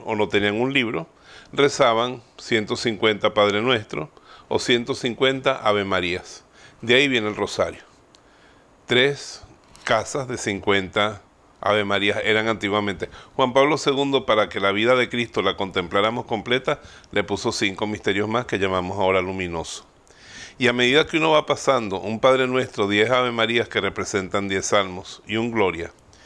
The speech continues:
entonces uno medita un misterio, un, un evento. Misterios se llaman las acciones divinas. Una acción de la vida de Cristo o de la vida de María.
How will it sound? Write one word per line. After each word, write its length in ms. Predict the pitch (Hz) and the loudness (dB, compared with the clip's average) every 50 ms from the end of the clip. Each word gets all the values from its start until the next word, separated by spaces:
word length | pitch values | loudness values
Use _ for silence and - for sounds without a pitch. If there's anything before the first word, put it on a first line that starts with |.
| - - - - - - - | -20 -20 -20 -20 -16 -8 -2
entonces 420 | - 120 117 117 131 120 - 151 139 | -2 -2 0 0 -2 0 2 0 0
uno 220 | 147 147 143 139 | 2 2 0 0
medita 500 | 139 135 127 123 131 123 - 139 131 - - | 2 0 0 0 -2 0 0 0 0 0 -2
un 180 | 131 131 131 | -6 -4 -4
misterio, 680 | 139 135 117 - - 123 113 107 104 95 95 95 95 - - - | -4 -6 -8 -6 0 2 4 4 4 2 0 -6 -8 -12 -14 -8
un, 280 | 104 113 117 123 131 - - | -6 -4 -2 -2 -2 -2 -4
un 160 | 123 123 123 | -4 -2 0
evento. 640 | 131 127 120 120 120 113 110 98 - - 95 - - - - - - - - - - | 2 4 4 4 4 2 -2 -8 -8 -8 -8 -8 -10 -20 -20 -20 -20 -20 -20 -12 -6
Misterios 400 | - 110 - - 117 113 127 117 | -6 -4 -2 0 2 2 2 0
se 100 | - 131 | 0 0
llaman 480 | 110 113 113 120 127 127 131 127 123 - - 135 | 2 2 2 2 0 -2 -2 -4 -6 -8 -8 -6
las 120 | 123 107 | -4 0
acciones 460 | 107 104 92 - - 98 92 95 95 101 | 0 0 -2 -2 -6 -6 -6 -6 -4 -4
divinas. 640 | 107 95 110 113 107 95 90 - - - - - _ _ _ - - - - - - _ - | -2 -2 0 -2 -2 -4 -8 -12 -14 -18 -18 -20 _ _ _ -20 -20 -20 -20 -20 -20 _ -6
Una 200 | - 127 123 139 | -2 -2 0 0
acción 380 | 139 123 - - 151 143 147 147 | 0 -2 -4 -4 -2 -2 -2 0
de 80 | 143 | 0
la 120 | 123 117 110 | 2 2 2
vida 280 | 110 113 113 113 110 | 2 2 2 2 2
de 160 | 104 104 95 - | 2 2 0 0
Cristo 500 | - 135 156 160 - - - 170 170 - | 0 -2 -2 -2 -4 -4 -4 -4 -4 -4
o 120 | - 113 107 | -2 0 0
de 80 | 104 | 2
la 120 | 92 95 95 | 2 2 0
vida 220 | 95 95 95 95 | 0 0 0 0
de 120 | 95 95 92 | 0 0 0
María. 400 | 92 92 90 90 85 85 - | -2 -2 -2 -2 -4 -6 -8